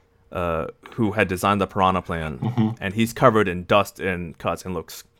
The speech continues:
Speaker 1: just quite deranged. He's, he's kind of lost it. He's giggling and muttering to himself as he digs.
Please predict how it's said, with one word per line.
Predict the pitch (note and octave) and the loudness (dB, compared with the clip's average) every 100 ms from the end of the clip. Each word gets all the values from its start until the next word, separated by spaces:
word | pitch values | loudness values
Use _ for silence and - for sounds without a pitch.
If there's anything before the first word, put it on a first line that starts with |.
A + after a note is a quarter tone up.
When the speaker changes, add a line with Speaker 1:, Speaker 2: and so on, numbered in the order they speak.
| _ _ _ _ - | _ _ _ _ -10
Speaker 1:
just | F2+ | -8
quite | - G#2 - | 0 0 0
deranged. | F2+ F2 F2 - | -4 -4 -6 -10
He's, | F#2+ - | -12 -12
he's | C3+ G2 | -12 -10
kind | - G2+ | -2 -2
of | E2 | -2
lost | G2+ G2 - | 2 2 2
it. | - F2+ | -6 -8
He's | G#2+ F2+ | -10 -6
giggling | F#2 A#2 A#2 G#2+ G2 | 2 2 4 0 0
and | F#2 | 2
muttering | G2+ G2+ F#2+ F#2+ | 4 4 2 0
to | G2 | -4
himself | F2+ - F2 F2 | -6 -4 -4 -4
as | - | -8
he | |
digs. | E2+ E2 F2 - | -8 -4 -4 -6